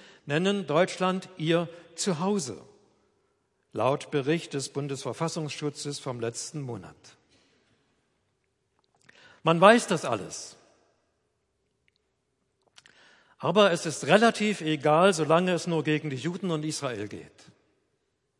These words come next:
Geschäfte und Political Correctness sind wichtiger.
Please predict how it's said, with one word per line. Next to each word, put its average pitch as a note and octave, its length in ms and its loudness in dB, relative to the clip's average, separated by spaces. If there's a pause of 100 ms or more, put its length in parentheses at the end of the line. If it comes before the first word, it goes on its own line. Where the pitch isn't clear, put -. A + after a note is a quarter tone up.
(2500)
Geschäfte F3+ 580 2
und B2+ 240 -4 (320)
Political F#3+ 460 2
Correctness D3 760 0
sind A#2+ 360 -8
wichtiger. C3 580 -6